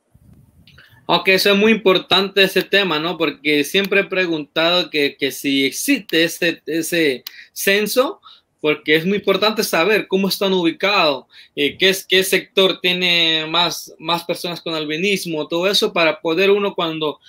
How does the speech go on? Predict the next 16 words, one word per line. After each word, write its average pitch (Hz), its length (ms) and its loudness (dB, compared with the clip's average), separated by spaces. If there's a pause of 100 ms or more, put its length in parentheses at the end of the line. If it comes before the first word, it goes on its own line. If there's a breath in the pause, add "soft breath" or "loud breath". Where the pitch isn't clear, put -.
(260 soft breath)
quiere 190 260 4
hacer 175 340 0
trabajo, 190 440 0
ya 175 160 -2
sea, 170 180 -4
mira, 165 320 -4 (140)
en 170 120 -4
este 185 200 -2
sector 156 340 -6
hay 151 140 -2
más, 139 320 -6
en 165 140 -6
este 170 180 -4
sector 160 380 -2
hay 165 180 2
menos, 165 500 -2